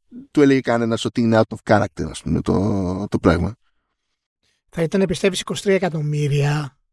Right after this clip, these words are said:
Speaker 2: επιτυχία, όμως;
Speaker 1: Γιατί έπιασε τα είκοσι τρία εκατομμύρια το God of War του δύο χιλιάδες δεκαοκτώ επειδή συγκλονίστηκαν όλοι με τη, με το ότι δεν είναι το ίδιο κάφρικο;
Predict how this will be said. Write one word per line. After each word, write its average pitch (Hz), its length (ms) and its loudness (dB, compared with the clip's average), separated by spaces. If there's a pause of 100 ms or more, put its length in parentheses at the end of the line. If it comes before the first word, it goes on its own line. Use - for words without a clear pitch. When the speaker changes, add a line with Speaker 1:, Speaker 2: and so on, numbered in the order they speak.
(140)
Speaker 2:
επιτυχία, 165 840 -2 (200)
όμως; 202 440 0 (800)
Speaker 1:
Γιατί 113 380 2
έπιασε 117 260 0
τα 127 80 0
είκοσι 113 200 -2
τρία 127 120 2
εκατομμύρια 113 480 0
το 101 180 -2
God 117 140 0
of 110 100 0
War 113 140 2
του - 80 -6
δύο 101 100 -2
χιλιάδες 117 220 0
δεκαοκτώ 113 500 0
επειδή 113 500 0
συγκλονίστηκαν 107 600 -2
όλοι 110 460 2
με 98 140 -2
τη, 95 160 -4 (560)
με 101 80 -4
το 104 100 -8
ότι 92 300 -2
δεν 107 180 -2
είναι 113 80 2
το 107 100 0
ίδιο 107 120 2
κάφρικο; 107 460 0